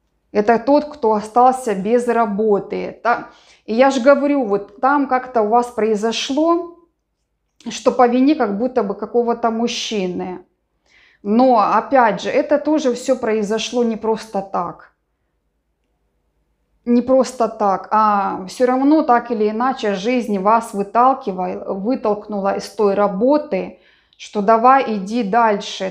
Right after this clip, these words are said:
ты достойна уже чего-то большего, да, расширяйся, кабинет свой открой, чтобы ты не под кем-то работала, а когда, когда ты начальник, когда ты сама себе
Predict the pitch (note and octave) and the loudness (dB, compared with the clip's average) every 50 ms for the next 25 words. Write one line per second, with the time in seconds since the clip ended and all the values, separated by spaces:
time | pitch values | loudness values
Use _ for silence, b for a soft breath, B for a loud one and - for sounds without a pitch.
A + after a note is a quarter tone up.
0 | F#3+ - A3 A#3+ G#3 A3 A3 G#3+ - - - A#3+ B3+ C4+ D4 C#4+ C4 A#3 G#3+ G#3 | -8 -8 -6 -4 -4 -4 -4 -6 -8 -10 -6 -4 -2 0 0 0 0 0 -2 -2
1 | F#3+ G3+ G#3+ G#3 G#3+ - G#3+ G3+ G#3+ A#3 A#3+ A#3+ A3+ G3+ F#3+ G3+ G#3 G#3 G3 - | -2 -2 -2 -4 -4 -4 -4 -2 -2 -2 -2 -2 -2 -2 0 0 0 0 0 -2
2 | - - - F#3+ F#3 F#3+ F#3+ F#3 F#3 G3+ A3+ A#3 A3 G#3+ A3 G#3+ - - - A3+ | -6 -10 -10 -8 -8 -6 -6 -2 0 0 2 2 2 0 -2 -4 -4 -4 -2 -2
3 | A3+ A3+ G#3+ F#3+ - - - - - - F#3 F#3 B B B B B B B B | 0 2 2 2 0 -2 -6 -10 -12 -10 -10 -10 B B B B B B B B
4 | - A3+ G#3+ G3+ C4+ C4+ B3 A3 G#3 G#3 G3+ G#3 - - G3 G3 G3 F#3+ F#3+ F#3 | -6 -4 -2 0 0 2 2 2 2 0 -2 -2 -6 -6 -4 -2 0 0 -2 -2
5 | F#3 - - - F#3 F3 F3 E3+ E3 F#3 - b b b b b b b b b | -4 -8 -10 -10 -6 -6 -6 -6 -6 -8 -12 b b b b b b b b b
6 | b b _ - - - D#3+ - - - - A3+ G#3 A#3 A#3+ A#3+ C4+ C4 B3+ B3+ | b b _ -8 -4 -4 -4 -4 -2 0 0 2 4 4 4 4 4 2 2 2
7 | B3+ B3 B3+ A#3+ A#3+ - - - D4+ D4+ D4 C#4 B3+ G#3+ G#3 G#3 F#3+ F3+ F3+ F#3 | 2 0 -2 -4 -4 -6 -4 0 2 2 2 2 2 2 2 2 0 -2 -4 -4
8 | F#3 F#3+ F#3 F#3 F#3+ F#3 F#3 F#3+ F#3+ G3 G3+ G3+ - A3 G#3 C4 C4 - - - | -4 -4 -4 -4 -4 -2 0 0 0 -2 -2 -4 -6 -6 -4 -4 -6 -6 -10 -14
9 | - A3+ A3 A#3+ A3 B3+ C4+ C4 C4 - A3+ G#3+ G3+ G3 F#3+ F#3+ G3+ - - - | -10 -6 -4 0 0 0 0 0 -2 -4 -2 -2 0 0 -2 -2 -4 -6 -4 -2
10 | G#3+ G3+ F#3+ F#3+ F#3 F#3 F#3+ F#3 F#3+ G3+ G3 G3+ G3+ G3+ G#3 - C4 C4+ C4 - | 0 0 0 0 -2 -6 -6 -6 -4 -2 -2 0 -2 -2 -2 -2 -2 -2 -2 -2
11 | - G3+ F#3+ G3+ G#3+ A3+ A3 - - G3 F#3 F#3 G3 A3 A3 | -2 -2 0 0 0 -2 -2 -4 -6 -6 -4 -2 -2 -2 -2